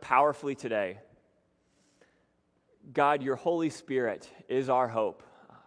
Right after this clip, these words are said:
to fulfill the calls that you've given us. We pray that you would humble us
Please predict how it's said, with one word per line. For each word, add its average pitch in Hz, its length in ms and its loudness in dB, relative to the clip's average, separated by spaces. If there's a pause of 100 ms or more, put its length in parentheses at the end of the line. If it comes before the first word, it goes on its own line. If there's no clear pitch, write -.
(1000)
to 143 120 -8
fulfill 160 380 0
the 151 100 -6
calls 131 360 0
that 113 100 -8
you've 110 220 -8
given 98 260 -8
us. - 340 -16 (1500)
We 135 80 -6
pray 160 320 0
that 135 140 0
you 139 160 -4
would 143 120 2
humble 135 380 -2
us 156 420 -6